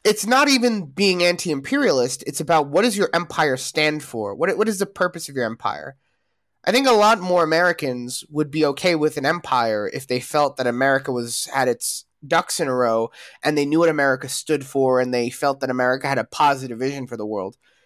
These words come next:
But I think a lot of Americans on both sides, and, and I say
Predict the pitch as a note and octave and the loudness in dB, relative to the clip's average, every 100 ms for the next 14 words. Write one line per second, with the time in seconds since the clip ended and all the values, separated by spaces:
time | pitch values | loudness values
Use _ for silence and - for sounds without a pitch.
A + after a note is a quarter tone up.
0 | _ _ - F3+ A3 A#3 F3 E3+ F3+ D3+ | _ _ 0 2 2 2 4 4 4 2
1 | C#3+ C#3 C#3+ B2+ B2 B2 D#3 F3 - A#2 | 2 2 -2 -4 -4 0 0 0 0 2
2 | A#2 A#2+ B2 A#2 A#2+ - _ - B2+ C3 | 0 -2 -6 -8 -8 -12 _ -4 -2 0
3 | F3+ | 2